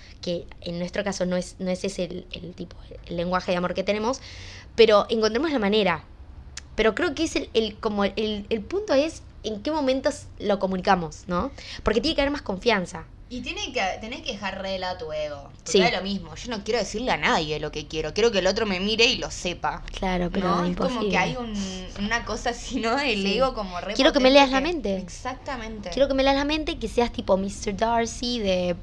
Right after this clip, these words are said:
Speaker 1: Orgullo y Prejuicio, y que me
Speaker 2: Totalmente.
Speaker 1: vayas a buscar a un campo al amanecer sin saber que yo estaba apareciendo en pijama.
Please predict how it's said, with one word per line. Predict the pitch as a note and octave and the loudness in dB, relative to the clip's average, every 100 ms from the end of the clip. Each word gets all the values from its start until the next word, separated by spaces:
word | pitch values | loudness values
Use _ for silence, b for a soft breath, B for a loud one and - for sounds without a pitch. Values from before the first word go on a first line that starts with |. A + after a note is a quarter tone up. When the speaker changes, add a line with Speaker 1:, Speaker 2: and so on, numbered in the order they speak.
| G3 | 0
Speaker 1:
Orgullo | F#3 F#3+ A3 A3+ | 2 2 0 2
y | |
Prejuicio, | A3+ A3 C4+ - C4+ C4 D4+ | 0 2 -2 0 0 0 -4
y | G#3 G3+ G#3+ | -6 -6 -4
que | G3+ | 0
me | F#3+ | 2
Speaker 2:
Totalmente. | G3 | 4
Speaker 1:
vayas | A3 D4 C#4 | 2 2 4
a | |
buscar | A3 G3 B3 A3+ | 4 4 4 6
a | |
un | G#3 G3+ | 4 2
campo | - C4 C4 A3+ C4 C#4 E4 B B | 8 8 8 6 6 6 2 B B
al | G3 | 2
amanecer | F#3+ G3+ G#3+ G#3 D4+ C#4+ C#4 E4 | 4 2 0 0 4 6 4 0
sin | - F4 | 0 0
saber | C#4+ C#4 E4 | 4 6 6
que | G3 | 2
yo | - | -6
estaba | - F#3+ | 0 2
apareciendo | F#3 F#3 F#3 G3 F#3 | 2 -2 -2 -2 -2
en | F#3 | -4
pijama. | F#3+ - F3+ E3+ | -4 -2 -2 -2